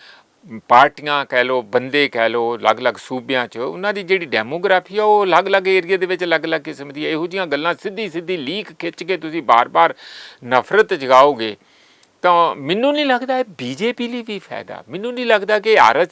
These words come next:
ਐਸ ਨੂੰ ਇਹਨਾਂ ਨੂੰ ਸਮਝਾਉਣਾ ਚਾਹੀਦਾ। ਪਰ ਜਿਹੜੇ ਹੁਣ ਸਾਡੇ ਦੋ ਲੀਡਰ ਅੱਗੇ ਲੱਗੇ ਆ, ਪ੍ਰਧਾਨ ਮੰਤਰੀ ਤੇ ਹੋਮ ਮਿਨਿਸਟਰ,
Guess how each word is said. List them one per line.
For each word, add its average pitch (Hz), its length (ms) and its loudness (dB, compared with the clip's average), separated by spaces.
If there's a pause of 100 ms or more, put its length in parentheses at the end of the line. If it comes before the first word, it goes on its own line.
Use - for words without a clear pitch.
ਐਸ 190 180 -10
ਨੂੰ 214 160 -6
ਇਹਨਾਂ 208 180 -6
ਨੂੰ 190 100 -12
ਸਮਝਾਉਣਾ 151 500 -6
ਚਾਹੀਦਾ। 131 420 -8 (520)
ਪਰ 214 140 -2
ਜਿਹੜੇ 240 280 -4
ਹੁਣ 160 260 -8
ਸਾਡੇ 196 320 -2
ਦੋ 143 300 2
ਲੀਡਰ 196 360 -2
ਅੱਗੇ 131 200 -4
ਲੱਗੇ 127 300 -6
ਆ, 120 40 -4
ਪ੍ਰਧਾਨ 117 440 -10
ਮੰਤਰੀ 135 300 -18
ਤੇ 131 100 -14
ਹੋਮ 110 260 -14
ਮਿਨਿਸਟਰ, 110 440 -12